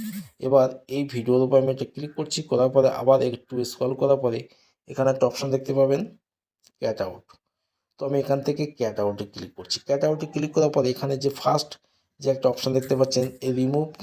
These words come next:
ব্যাকগ্রাউন্ড। তো আমি এখান থেকে রিমুভ ব্যাকগ্রাউন্ডে ক্লিক করছি। ক্লিক করার পরে আপনার,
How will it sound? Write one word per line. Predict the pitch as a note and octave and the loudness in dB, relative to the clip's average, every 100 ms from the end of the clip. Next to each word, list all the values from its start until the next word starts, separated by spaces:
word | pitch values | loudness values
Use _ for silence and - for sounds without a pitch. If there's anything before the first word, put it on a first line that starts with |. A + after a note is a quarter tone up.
| - _ | -20 _
ব্যাকগ্রাউন্ড। | - A2+ - G2+ - - - _ _ _ _ _ - | -2 -2 -2 -4 -6 -12 -18 _ _ _ _ _ -6
তো | D3 | -2
আমি | C#3+ | 0
এখান | C#3 D3 | 0 -2
থেকে | C#3+ D3+ D3 | -2 -2 0
রিমুভ | B2 B2+ B2+ | 2 0 4
ব্যাকগ্রাউন্ডে | B2 A#2 A#2+ A#2+ B2 | 4 4 0 0 -6
ক্লিক | - G2+ F#2+ | -10 -14 -12
করছি। | - - - - _ _ _ _ | -10 -4 -4 -6 _ _ _ _
ক্লিক | C#3 D3+ | -8 -2
করার | D#3 D#3+ | 4 4
পরে | D#3 C3 C3 - | 6 2 2 -6
আপনার, | - - C3+ | -12 0 0